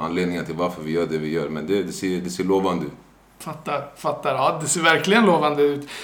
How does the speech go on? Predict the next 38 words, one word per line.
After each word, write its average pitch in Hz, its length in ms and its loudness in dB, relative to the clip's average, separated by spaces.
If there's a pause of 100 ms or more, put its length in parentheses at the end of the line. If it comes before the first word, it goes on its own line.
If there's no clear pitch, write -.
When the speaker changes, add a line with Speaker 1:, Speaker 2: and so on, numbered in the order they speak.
(180)
Speaker 2:
För, 156 440 8 (320)
eh, 143 180 0
ni 185 240 8
som 190 160 6
lyssnar 208 240 8
på 190 120 6
det 151 60 8
här, 147 200 6
ni 160 200 0
kan 185 180 2
inte 180 120 -2
se 170 200 4
oss 143 120 2
i - 20 -4
bild, 175 340 4
men 143 180 2 (300)
jag 165 140 2
ser 175 160 6
att 170 140 0
Kea 170 260 6
har 151 100 0
på 165 220 0
sig, 135 520 2
eh, 131 520 0
en 190 80 8
av 190 60 6
sina 180 200 4
egna 170 240 2
t-shirtar 160 460 2
också. 180 200 4
Klart 190 200 4
att 139 120 -4
man 139 100 -4
ska 143 200 0
reppa 156 220 0
sitt 151 200 -4
egna 147 240 0
brand. 156 280 6